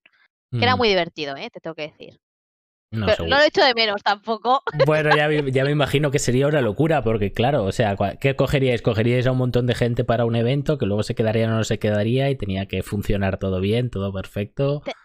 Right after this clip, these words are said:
Speaker 1: teníamos, eh, teníamos muchísimas inscripciones, porque piensa que en ese momento sí que es verdad que había tres cele-, aceleradoras bastante,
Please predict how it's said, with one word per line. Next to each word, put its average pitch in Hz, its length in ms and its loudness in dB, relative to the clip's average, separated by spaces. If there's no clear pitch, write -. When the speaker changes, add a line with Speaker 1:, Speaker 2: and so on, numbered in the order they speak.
Speaker 1:
teníamos, 269 540 -8
eh, 214 420 -4
teníamos 247 280 -6
muchísimas 294 420 -8
inscripciones, 214 540 -10
porque - 220 -10
piensa 214 420 -8
que 220 320 -6
en 202 80 -10
ese 247 320 -8
momento 254 640 -2
sí 254 80 -6
que - 80 -6
es 220 80 -8
verdad 220 180 0
que 226 80 -4
había 208 220 2
tres 208 240 -8
cele-, 214 240 -2
aceleradoras 202 640 0
bastante, 202 760 -2